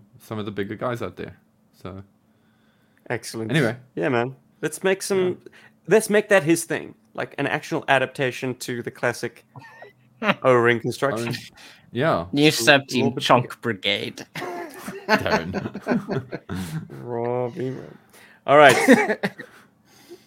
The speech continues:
Speaker 2: Now we have a character
Speaker 3: More
Speaker 2: plucked from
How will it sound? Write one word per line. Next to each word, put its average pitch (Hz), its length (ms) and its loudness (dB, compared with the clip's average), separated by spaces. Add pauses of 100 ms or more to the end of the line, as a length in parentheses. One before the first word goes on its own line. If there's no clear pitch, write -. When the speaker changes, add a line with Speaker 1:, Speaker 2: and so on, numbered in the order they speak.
Speaker 2:
Now 139 200 4
we 180 100 6
have 185 560 2 (320)
a 139 340 -4 (280)
character 208 540 2 (100)
Speaker 3:
More 262 180 0
Speaker 2:
plucked - 60 -
from - 20 6